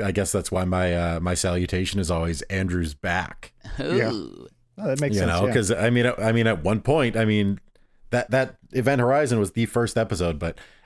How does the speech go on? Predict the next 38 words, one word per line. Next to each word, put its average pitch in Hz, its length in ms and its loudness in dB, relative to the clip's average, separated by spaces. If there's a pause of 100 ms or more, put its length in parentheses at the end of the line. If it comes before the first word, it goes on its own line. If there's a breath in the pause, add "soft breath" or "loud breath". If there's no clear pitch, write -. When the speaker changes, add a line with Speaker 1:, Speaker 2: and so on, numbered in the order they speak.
Speaker 1:
at 98 180 -4
one 123 220 0
point 123 220 2
I 107 100 4
had 104 300 0
to 123 120 0
come 104 420 0
back. 120 420 -2
Like, 90 220 -2
I 87 120 0
was 87 160 -2
invited 87 500 0
back 90 380 -2
to 82 160 -2
just 78 220 -10
be 82 80 -6
a 80 60 -2
regular 82 360 -4
guy, 82 240 0
I - 60 -4
guess. - 440 -8 (140)
Speaker 2:
You 143 100 -2
know, 180 140 0
it's - 240 -6 (100)
funny, 92 520 -2 (120)
and 101 340 -2
honestly, 139 340 0
we 120 80 2
haven't 120 180 2
evolved 101 420 0
much 110 380 0
since 156 260 -2
then 165 320 0 (140)
in 143 140 -2
some 156 220 0
ways, 170 440 0
but, 117 260 0
uh, 101 280 0